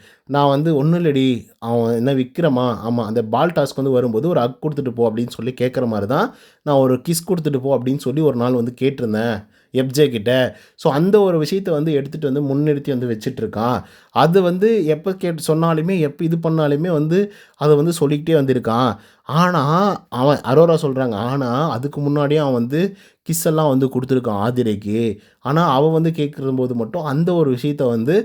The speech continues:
பயன்படுத்திட்டு இருக்கான். So that is called me-, மென்ஸ் கார்டு" அப்படின்ற மாதிரி அவங்க வந்து ப்ரூ-, ப்ரூஃப் வந்து சொல்லிட்டு இருக்காங்க நம்மளுடைய அரோரா சிங்க்ளர் அவர்கள். So அப்போ வந்து பாத்தீங்க அப்படின்னா நம்ம திவ்யா அவர்கள் வந்து கேட்குறாங்க, "ஏம்மா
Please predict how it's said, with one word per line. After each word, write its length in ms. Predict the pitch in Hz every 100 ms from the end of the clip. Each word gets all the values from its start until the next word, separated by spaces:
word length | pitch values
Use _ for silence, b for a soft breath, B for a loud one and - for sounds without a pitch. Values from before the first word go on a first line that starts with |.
| B B B -
பயன்படுத்திட்டு 600 | 156 196 190 143 131 117
இருக்கான். 400 | 110 107 120 127
So 120 | 107 127
that 160 | 123 143
is 100 | 156
called 280 | 147 160 165 139
me-, 220 | 120 104 95 110
மென்ஸ் 280 | 147 160
கார்டு" 220 | - 131 127
அப்படின்ற 280 | 120 117
மாதிரி 200 | 117 170 233
அவங்க 200 | 214 190
வந்து 180 | 190 190 165
ப்ரூ-, 240 | 170 156 147
ப்ரூஃப் 280 | 170 175
வந்து 180 | 151 151 147
சொல்லிட்டு 320 | - 156 143
இருக்காங்க 280 | 131 120 151
நம்மளுடைய 360 | 175 131 147 147 - b b b 120
அரோரா 280 | 151 175
சிங்க்ளர் 440 | 165 156 160 160 143
அவர்கள். 400 | 120 113 104 92 b b b
So 100 | - 202
அப்போ 240 | 185 196
வந்து 180 | 220 214
பாத்தீங்க 320 | 196 175 175
அப்படின்னா 360 | 180 147 143 180
நம்ம 180 | 196 165 139 120
திவ்யா 280 | 110 156 196
அவர்கள் 300 | 175 147 135
வந்து 120 | 139
கேட்குறாங்க, 340 | 127 - 147 143
"ஏம்மா 220 | 170